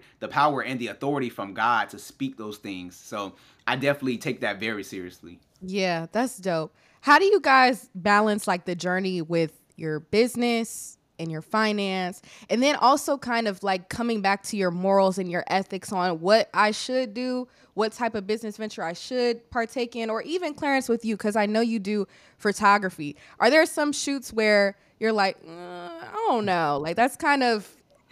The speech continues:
Speaker 2: much. <laughs> Like, maybe we should do it this way," 'cause it's your brand too, you know, like, both you guys are a brand. So I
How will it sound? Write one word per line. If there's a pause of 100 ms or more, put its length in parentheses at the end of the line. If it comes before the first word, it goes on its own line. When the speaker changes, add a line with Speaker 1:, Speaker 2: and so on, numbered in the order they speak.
(600)
Speaker 2:
much.
<laughs>
Like,
maybe
we
should (420)
do
it
this
way,"
'cause
it's
your
brand
too,
you
know,
like,
both
you
guys
are
a
brand.
So
I